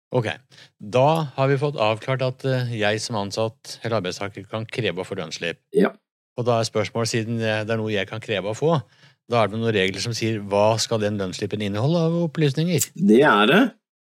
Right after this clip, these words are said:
Speaker 2: Eh, noe fremkommer jo av arbeidsmiljøloven, den, den regelen jeg, jeg nevnte. Og så må vi også slenge på litt skatteregler her. Skattebetalingsforskriften har en bestemmelse som er relevant her, i paragraf fem, ti, tjue er det vel.
Speaker 1: Mhm.
Speaker 2: Eh, og da,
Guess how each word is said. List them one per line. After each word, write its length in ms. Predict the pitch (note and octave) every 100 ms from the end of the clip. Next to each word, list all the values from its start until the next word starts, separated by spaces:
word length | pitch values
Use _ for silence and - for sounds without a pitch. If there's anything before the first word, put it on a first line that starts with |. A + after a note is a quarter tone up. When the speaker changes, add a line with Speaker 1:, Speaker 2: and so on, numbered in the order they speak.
| _ -
Speaker 2:
Eh, 160 | C#3
noe 320 | E3 F3+ D3+
fremkommer 480 | F#3 D3+ C3+ C3+ C#3
jo 140 | D3 D3+
av 220 | C#3+ C#3+
arbeidsmiljøloven, 540 | A2+ A2 A2+ A2 A2+ B2+
den, 140 | A2+ A#2
den 220 | A2+ A2+ A#2
regelen 460 | A2 G2 G#2 A2+
jeg, 140 | A#2 B2+ B2
jeg 100 | A#2
nevnte. 300 | G#2 D#3+ A#3 C#4 - - -
Og 80 | C3+
så 220 | E3 F#3
må 140 | F3+ D3+
vi 60 |
også 160 | C#3+ E3+
slenge 220 | E3+ C3+
på 60 | B2
litt 80 | C#3+
skatteregler 560 | - - B2+ A2 A2 A2+
her. 240 | F#3 B3
Skattebetalingsforskriften 1600 | - D3+ - A2 A2 A#2 - - B2+ - - G2 G2 - F#3 A#3+ - _ _ _ _ -
har 80 | A#2+
en 100 | B2
bestemmelse 560 | C#3 A#2+ F#2+ A#2 - B2
som 120 | B2+
er 80 | B2
relevant 340 | B2+ A2+ A2
her, 200 | C#3 D3
i 100 | C3+
paragraf 280 | B2+ A#2 A2+
fem, 160 | G#2+ G2+
ti, 220 | G#2 G#2+ G#2+
tjue 400 | - C#3+ A#2 F#2+
er 80 | F#2+
det 40 | C3
vel. 160 | C#3 C3+ _ _ _ _ _ _ -
Speaker 1:
Mhm. 100 | -
Speaker 2:
Eh, 360 | - A#2 - - -
og 140 | C#3+
da, 120 | C3+